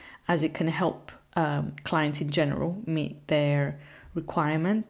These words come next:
to demonstrate value for money. And government departments are especially more open to it, um, because, uh,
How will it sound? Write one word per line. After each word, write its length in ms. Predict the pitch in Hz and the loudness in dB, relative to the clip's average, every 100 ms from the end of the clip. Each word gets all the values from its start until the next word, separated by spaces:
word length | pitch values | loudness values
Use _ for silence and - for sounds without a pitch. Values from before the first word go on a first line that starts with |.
| - | -8
to 300 | - 160 147 | -2 0 0
demonstrate 680 | 147 147 147 147 - 143 139 | 0 0 2 0 0 0 2
value 280 | 143 143 147 | 2 2 0
for 140 | 151 | 0
money. 440 | 151 135 139 175 - - - - - - - - | 2 2 2 -2 -4 -18 -20 -18 -18 -20 -20 -8
And 520 | 165 156 151 156 147 - | -2 0 0 -2 -4 0
government 420 | 165 165 160 147 | 0 2 2 0
departments 880 | 147 - 156 147 147 143 143 143 - | -4 -2 0 0 2 0 0 -2 -4
are 380 | 147 139 135 139 - | -2 0 0 -4 -2
especially 520 | - - 156 156 160 | -2 0 -2 0 2
more 280 | 147 143 147 | 2 0 2
open 400 | 165 165 151 147 | 2 2 0 -2
to 180 | - 135 | -2 -2
it, 300 | 147 190 - _ _ | -2 -2 -8 _ _
um, 540 | 170 143 139 139 147 147 - - - - | -2 0 0 -2 -4 -6 -12 -20 -12 -4
because, 680 | 160 - 151 147 147 - - | -2 2 2 2 -2 -6 -4
uh, 400 | 151 143 143 - | -2 0 -2 -4